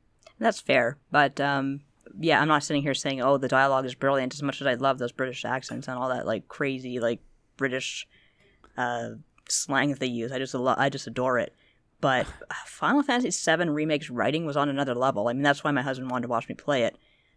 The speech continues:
Uh, it's actually on the same level as Final Fantasy fourteen, which also has incredible writing.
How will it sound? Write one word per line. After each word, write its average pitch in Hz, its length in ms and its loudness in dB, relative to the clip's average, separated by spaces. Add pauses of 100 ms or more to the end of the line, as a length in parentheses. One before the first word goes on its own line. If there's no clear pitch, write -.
Uh, 127 260 2
it's 139 140 0
actually 165 340 0
on 143 120 2
the 135 60 0
same 139 260 0
level 131 240 0
as 123 120 -4
Final 123 260 -2
Fantasy 117 340 -4
fourteen, 120 520 -4
which 95 140 -8
also 143 220 -4
has 104 360 -4
incredible 127 400 -2
writing. 120 380 -6